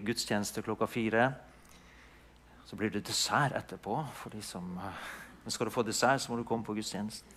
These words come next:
<laughs> Men da har vi et pastorpar fra Ukraina som er sammen med oss nå.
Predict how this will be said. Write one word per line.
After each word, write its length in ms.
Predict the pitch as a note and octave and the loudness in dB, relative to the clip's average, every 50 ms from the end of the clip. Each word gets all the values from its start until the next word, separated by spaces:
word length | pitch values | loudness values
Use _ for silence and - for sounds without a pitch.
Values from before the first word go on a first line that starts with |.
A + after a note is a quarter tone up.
| - - | -18 -14
<laughs> 1600 | - - - - - - - - - - - - - - - - - - - - - - - - - - - - - - - - | -14 -12 -12 -12 -10 -10 -8 -8 -8 -10 -10 -10 -12 -14 -16 -16 -14 -14 -14 -12 -14 -14 -16 -16 -16 -16 -16 -16 -14 -14 -6 0
Men 100 | A2 A#2 | 2 6
da 120 | B2 C#3 | 8 8
har 200 | B2+ B2+ C#3+ C#3+ | 10 12 10 10
vi 140 | C3+ B2+ C3+ | 12 10 8
et 240 | B2 A2+ A2 - - | 6 6 4 0 -8
pastorpar 680 | - - B2+ - - - C3 A#2 - - G#2 G#2 G#2 G2 | 2 2 4 4 4 -2 -4 -6 2 6 6 6 6 4
fra 720 | - - - - A2 G#2 G#2 G2+ G2 G2 G2 F#2+ F#2 F#2+ G2+ - | -4 -8 -2 2 4 6 6 6 6 4 2 2 0 -2 -4 -6
Ukraina 460 | A2+ G#2 - - F#2 F#2 F2+ F2+ F#2+ A#2+ B2 - - - - - - - - - - - - - - - - - | -6 -4 0 2 2 2 2 2 2 0 0 -2 -8 -16 -20 -20 -20 -20 -20 -20 -20 -20 -20 -20 -20 -20 -20 -10
som 220 | - - - A2 | -8 -4 -2 -2
er 80 | G#2+ G2 | 0 2
sammen 320 | - B2 A2+ A#2 G#2 G2 | 4 4 6 6 6 4
med 100 | G2 G2+ | 4 2
oss 200 | G2 G2 G2 - A#2 | 2 0 0 0 2
nå. 140 | B2 D#3 | 2 2